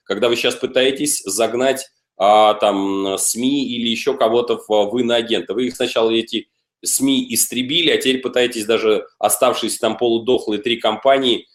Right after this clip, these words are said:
которые там имеют, э, ноль ноль целых ноль десятых влияния, рассказать о том, что они переворачивают мир. Да мир переворачиваете именно вы. Поэтому технологически, э, страны брикс, конечно, на это не пойдут.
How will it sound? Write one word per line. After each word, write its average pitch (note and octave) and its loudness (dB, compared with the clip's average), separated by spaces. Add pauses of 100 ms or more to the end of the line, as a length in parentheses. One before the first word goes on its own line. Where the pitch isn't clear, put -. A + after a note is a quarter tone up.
(100)
которые A2+ 0
там G#2+ 0
имеют, A2+ 0
э, G2+ -4
ноль G#2+ 2
ноль A2+ 0
целых A2 0
ноль G#2+ -2
десятых G#2 -4
влияния, B2 0 (180)
рассказать A#2 0
о B2+ 0
том, A2+ -2
что - -2
они B2 0
переворачивают A2 0
мир. F#2 -8 (280)
Да A2+ -2
мир D3 2
переворачиваете B2 2
именно A2 -4
вы. F2+ -4 (320)
Поэтому D3 2
технологически, C#3+ 2
э, - -4
страны A#2+ 0
брикс, A#2+ -4
конечно, G2+ -2
на G#2+ 0
это G2+ -4
не A2 0
пойдут. G#2+ 0